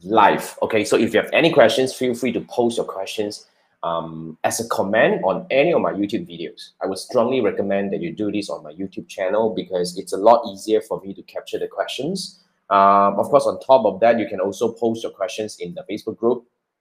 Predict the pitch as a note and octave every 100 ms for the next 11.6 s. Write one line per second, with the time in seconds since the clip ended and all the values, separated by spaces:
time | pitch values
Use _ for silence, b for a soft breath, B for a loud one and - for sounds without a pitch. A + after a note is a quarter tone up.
0 | _ _ - G2+ F#2+ E2+ F#2 F#2 G2 F#2
1 | E2 - A2+ A#2 A#2 B2 C#3 - _ _
2 | _ F2 F2 F2 F2 G#2+ F2+ D#2+ D2 -
3 | A2 A2+ A2 G2+ G2 - - - F2+ F2
4 | A2 G2 F2 - D#3 A3+ - _ _ B2
5 | C#3 F3+ D#3 - - G2+ D3 D#3 - C3+
6 | G2 G2 - G2 G2 F#2+ A#2+ A#2+ A#2 G#2
7 | G2+ G#2 - F#2+ F#2+ - G2+ F#2 F2+ -
8 | _ _ _ - D#2 D#2+ D#2+ D#2 F2 D2+
9 | F2+ E2+ E2 G2+ A#2 - G2+ F#2+ F#2+ F#2+
10 | F#2+ F#2 _ _ - F2 F#2 G2 G2 -
11 | E2+ F#2 F2 F#2 F#2 -